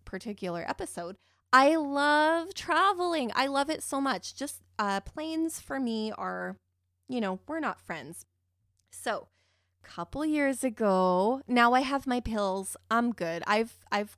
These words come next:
c-, sort of figured out the perfect concoction of, like, how many of these pills I can take to be a normal human on a plane. So, I'm good. Now,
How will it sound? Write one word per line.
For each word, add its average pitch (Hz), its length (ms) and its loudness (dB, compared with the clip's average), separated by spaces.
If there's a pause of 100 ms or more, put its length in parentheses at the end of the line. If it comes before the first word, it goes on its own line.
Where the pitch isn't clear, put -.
c-, 240 80 -16
sort 277 280 -6
of 359 60 -6
figured 262 280 -2
out 208 100 -2
the 202 60 -6
perfect 190 420 -10
concoction 180 720 -6
of, 180 160 -8
like, 170 260 -8 (600)
how 185 560 -2
many 175 800 -4
of 175 180 -12
these 175 260 -10
pills 175 580 -8
I 170 400 -8
can 180 220 -8
take - 460 -12
to - 120 -12
be 170 380 -8
a 165 180 -6
normal 175 440 -4
human 196 560 -6 (120)
on 220 160 0
a 233 60 -8
plane. 285 280 -8 (1160)
So, 175 400 -12 (280)
I'm 220 140 -4
good. - 280 -12 (1080)
Now, 233 340 0